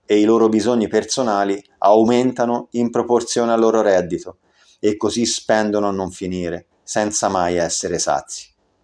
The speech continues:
In questo modo si spiega la competizione in continuo aumento che si osserva nel quadro dello sviluppo economico e di conseguenza l'uomo non può vivere in pace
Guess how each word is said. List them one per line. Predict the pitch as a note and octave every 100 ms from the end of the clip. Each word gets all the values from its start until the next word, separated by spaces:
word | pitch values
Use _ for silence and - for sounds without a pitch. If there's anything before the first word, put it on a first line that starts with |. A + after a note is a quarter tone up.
| _ _ _ _ _ _
In | D3
questo | D3+ E3 D#3+ E3
modo | D3+ A#2 G2 F2+
si | F2+ G#2
spiega | - - A#2 F#2+
la | F#2 F2
competizione | G#2+ F#2 G#2+ G#2+ - - C3+ C#3+
in | B2
continuo | G#2+ A#2 G#2+ C#3 C3
aumento | A2 A#2 C3+ C3 A#2+ G#2+ - - _
che | C3+
si | B2+ -
osserva | D3+ D3 - A#2+ G#2 G2
nel | G#2+ A2 G2+
quadro | B2 C3 C#3+ B2+ B2+
dello | A2 A2
sviluppo | G2 G2 G#2 G2+ G#2
economico | F#2+ G2 F2+ F2 F2 - - _ _ _
e | G2+ F#2
di | G2
conseguenza | G2+ G2 - A2 G2 F#2 F2+ - G2 _ _
l'uomo | G#2+ A2 A2+ B2 B2+
non | A2 G2+
può | F#2+ G#2
vivere | G2 A2 F#2+ G2+
in | A#2
pace | A#2 E2 D#2+ - F2